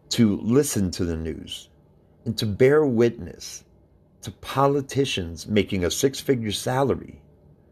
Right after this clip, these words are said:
telling me that the people who for the last year we've called essential workers,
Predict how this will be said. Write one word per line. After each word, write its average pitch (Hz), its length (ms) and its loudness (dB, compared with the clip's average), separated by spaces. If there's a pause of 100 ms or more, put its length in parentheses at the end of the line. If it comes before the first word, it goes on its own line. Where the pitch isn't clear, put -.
(1040)
telling 135 540 2
me 117 400 -2 (920)
that 120 200 6
the 113 80 -4
people 156 500 0
who 117 180 -2
for 117 160 -6
the 101 120 4
last 143 420 0
year 147 180 2
we've 120 300 0
called 104 480 4 (520)
essential 101 1700 0 (200)
workers, - 840 -4